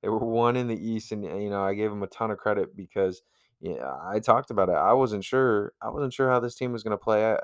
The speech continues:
turn out. Um, you had a lot of good talent on the team, but you didn't have a lot of w-, I'm, I'm not gonna label all these guys as losers, but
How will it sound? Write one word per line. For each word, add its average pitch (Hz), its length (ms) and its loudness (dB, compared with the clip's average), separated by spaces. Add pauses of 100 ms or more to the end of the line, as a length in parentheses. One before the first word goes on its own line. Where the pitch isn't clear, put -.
(120)
turn 113 220 2
out. 113 260 0 (400)
Um, 92 340 4
you 101 80 2
had 104 80 4
a 101 80 6
lot 107 220 6
of 95 80 -2
good 98 180 -12
talent 131 400 0
on 113 140 -2
the 101 80 -2
team, 110 280 -8
but 101 120 -8
you 107 100 -10
didn't 107 240 -6
have 113 160 0
a 107 60 2
lot 101 160 4
of 101 80 2
w-, 95 240 -4 (260)
I'm, 95 180 -6
I'm 101 120 -6
not 104 160 -2
gonna 95 160 -2
label 95 260 2
all 95 100 4
these 90 180 -4
guys 95 200 -2
as 90 160 -10
losers, 101 460 -4
but 90 220 -4